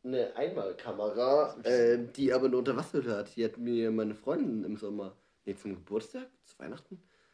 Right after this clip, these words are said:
Speaker 1: Auf jeden Fall hat sie mir die irgendwann mal geschenkt, ich glaub zum Geburtstag.
Speaker 2: Okay, ja, nee,
Speaker 1: Nee.
Speaker 2: Einweg-, Einwegkameras sind schon geil.
Speaker 1: Zu Weihnachten? Ich glaub zu Weihnachten,
Speaker 2: Was,
Speaker 1: zum
Speaker 2: was hältst du
Speaker 1: Geburtstag
Speaker 2: eigentlich von
Speaker 1: noch.
Speaker 2: diesen Polaroid-Kameras? Die sind ja, also schon länger, aber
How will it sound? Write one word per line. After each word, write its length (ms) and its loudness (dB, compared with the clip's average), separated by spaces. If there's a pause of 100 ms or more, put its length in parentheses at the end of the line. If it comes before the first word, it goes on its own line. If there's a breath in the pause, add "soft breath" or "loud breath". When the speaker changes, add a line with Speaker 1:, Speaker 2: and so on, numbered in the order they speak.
(180)
Speaker 1:
Auf 60 -12
jeden 140 2
Fall 120 4
hat 80 -2
sie 60 0
mir 120 4
die 160 0
irgendwann 280 2
mal 100 2
geschenkt, 500 -6
ich 80 -20
glaub 200 -8
zum 180 -8
Geburtstag. 500 -10 (960)
Speaker 2:
Okay, 300 -10 (100)
ja, 220 2
nee, 200 4 (120)
Speaker 1:
Nee. 100 -2
Speaker 2:
Einweg-, 500 -6
Einwegkameras 720 -8
sind 200 -14
schon 260 -18
geil. 160 -12
Speaker 1:
Zu 200 -14
Weihnachten? 600 -6 (1040)
Ich 100 -20
glaub 260 -10
zu 100 -14
Weihnachten, 300 0
Speaker 2:
Was, 80 -2
Speaker 1:
zum 140 -4
Speaker 2:
was 0 -
hältst 140 -4
du 40 0
Speaker 1:
Geburtstag 240 2
Speaker 2:
eigentlich 140 0
von 120 -4
Speaker 1:
noch. 40 -2
Speaker 2:
diesen 200 -4
Polaroid-Kameras? 1120 -6 (120)
Die 140 -8
sind 180 -4
ja, 320 -2
also 240 -8 (100)
schon 200 -12
länger, 440 -2
aber 300 -8